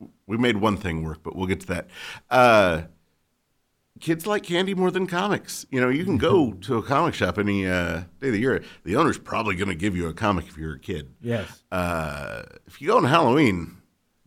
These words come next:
Speaker 1: it's the, "Well, I could be out getting more candy." <laughs>
Speaker 2: Yes.
Speaker 1: You know, and man, I get it. The, the reward's way greater, even though,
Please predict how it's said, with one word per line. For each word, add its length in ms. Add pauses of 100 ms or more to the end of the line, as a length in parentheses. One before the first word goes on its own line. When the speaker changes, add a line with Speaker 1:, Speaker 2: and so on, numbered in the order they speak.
(120)
Speaker 1:
it's 180
the, 280
"Well, 260
I 80
could 200
be 100
out 120
getting 340 (480)
more 640
candy." 480
<laughs> 100
Speaker 2:
Yes. 440
Speaker 1:
You 80
know, 100
and 140 (220)
man, 160
I 80
get 180
it. 100
The, 140
the 160
reward's 420 (340)
way 160
greater, 360
even 260
though, 280